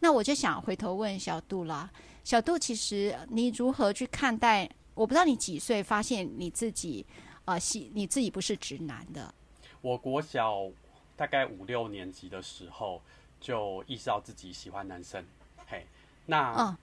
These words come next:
Speaker 2: 对，我那时候是因为我两件，两个原因啦，一个是因为我喜欢上班上男同学，然后对他特别有感觉这样子，
Speaker 1: 哦。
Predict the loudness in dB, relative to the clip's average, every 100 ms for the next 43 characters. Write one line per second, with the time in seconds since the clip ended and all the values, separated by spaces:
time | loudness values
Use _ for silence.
0 | _ -4 -4 -2 0 2 2 2 0 -4
1 | -2 -2 0 0 -2 -4 -4 -2 0 0
2 | -2 -2 0 -2 -4 -6 -6 -6 -6 -4
3 | -4 -4 -4 -4 -4 -6 -10 -8 -6 -4
4 | -6 -6 -10 -14 -16 -14 -14 -18 -20 _
5 | -20 -20 -20 -12 -4 -4 -2 -2 6 6
6 | 6 2 -2 -4 -4 -4 -4 -4 -4 -4
7 | -8